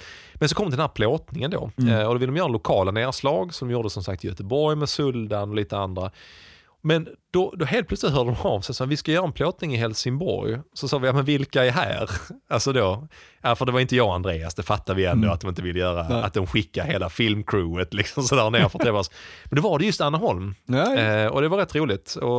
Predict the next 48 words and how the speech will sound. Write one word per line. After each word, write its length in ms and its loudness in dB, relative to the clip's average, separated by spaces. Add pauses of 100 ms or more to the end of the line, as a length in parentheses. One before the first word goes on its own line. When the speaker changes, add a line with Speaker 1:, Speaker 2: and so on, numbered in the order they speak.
(120)
Speaker 1:
hon, 300 0
hon 280 2
är 100 0
ju, 160 2
kommer 240 0
från 100 -2
en 60 -2
maratonsläkt. 680 -2 (200)
Speaker 2:
Mm. 200 4 (100)
Speaker 1:
Hennes 220 0
pappa 260 0
Henrik 360 0
Jörgensen 460 2
vann 440 -2
faktiskt 280 -4
London 260 0
Marathon, 460 -6 (140)
eh, 160 2
nittonhundraåttioåtta. 760 -2 (220)
Och, 160 4
Speaker 2:
Mhm. 220 2
Speaker 1:
eh, 140 2
det 180 2
är 60 2
liksom, 340 -2
eh, 300 0
Annas 280 -2
paradgren 400 0
också. 220 -4
Hon 60 -4
har 60 0
gjort 80 -4
två 260 -4
trettiotre 580 -8 (100)
på 80 -10
morgonen. 320 -8
Så 100 -12
hon 80 -6
är 40 -6
ju 40 -8 (220)
otroligt, 520 -2
otroligt 400 -2
Speaker 2:
Sjukt 80 -8
bra. 80 -4
Speaker 1:
duktig. 560 -4 (260)
Speaker 2:
Mm. 400 4
Speaker 1:
Eh, 60 2
och 340 -2